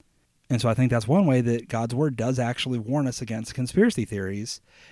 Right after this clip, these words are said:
not conspiracy theories themselves, but what they produce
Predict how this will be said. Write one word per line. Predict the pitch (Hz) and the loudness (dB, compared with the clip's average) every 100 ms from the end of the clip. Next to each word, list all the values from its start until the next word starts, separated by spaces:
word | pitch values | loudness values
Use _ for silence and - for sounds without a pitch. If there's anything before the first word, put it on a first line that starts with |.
| - | -10
not | 123 120 135 131 - | 2 4 4 2 -6
conspiracy | 131 - 131 - | -6 -2 -2 -2
theories | - 127 123 117 | -2 0 0 -2
themselves, | 117 117 - 185 123 113 | -4 -2 0 2 0 0
but | 117 95 | -4 -2
what | 123 131 - | -2 -2 -4
they | 120 123 120 | -4 0 0
produce | 123 - 120 117 156 156 107 101 - - | -2 -4 -4 0 2 4 2 -2 -10 -14